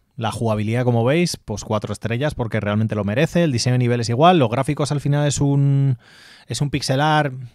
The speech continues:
pues bueno, bastante igual, bastante bruto. Y lo narrativo, el problema es que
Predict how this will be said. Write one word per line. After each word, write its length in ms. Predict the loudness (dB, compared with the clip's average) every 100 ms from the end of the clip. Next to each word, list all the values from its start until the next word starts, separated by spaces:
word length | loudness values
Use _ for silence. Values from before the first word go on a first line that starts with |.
| -16 -8
pues 160 | -4
bueno, 360 | 2 4 4 2
bastante 800 | 0 -2 -2 -2 0 2 2 2
igual, 360 | 0 2 2 0
bastante 380 | -4 0 4 6
bruto. 400 | 8 6 4 0 -8 -20 -20 -20 _ _ -4
Y 140 | 2
lo 120 | 2
narrativo, 580 | 2 0 0 0 2 4
el 100 | 6
problema 400 | 6 6 4 2
es 100 | 0
que 300 | 0 0 -2